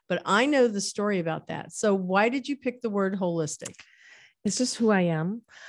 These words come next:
Speaker 2: Um, and it's what I believe in. So I'm very passionate about, uh,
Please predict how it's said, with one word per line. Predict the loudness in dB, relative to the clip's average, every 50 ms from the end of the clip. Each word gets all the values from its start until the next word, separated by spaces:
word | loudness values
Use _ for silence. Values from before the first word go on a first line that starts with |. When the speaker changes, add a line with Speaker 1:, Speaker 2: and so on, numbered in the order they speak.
| -20 -20 -20 -20 _ _
Speaker 2:
Um, | 2 4 4 4 4 4 4 4 2 2 0 0 -4 -6 _ _ -2
and | 0 2 2
it's | 0 0 0
what | 0 2 2
I | 2 2
believe | 2 0 2 2 2 2 2
in. | 0 -2 -4 -4 -8 -10 -10 -14 -14
So | -12 -10 -6 -4 -2 -2 0 0
I'm | 0 0 -2 -4 -6 -6 -2
very | 0 2 2 2 2 0
passionate | -2 -4 -6 -6 -6 -6 -6 -6 -4 -2 -2 -2 -2 -4
about, | -6 -6 -4 -4 -4 -2 -2 -2 -2 -4 -4 -8 -12 -12 -14 _ _ _ _ _ -8
uh, | -6 -6 -6 -6 -6 -8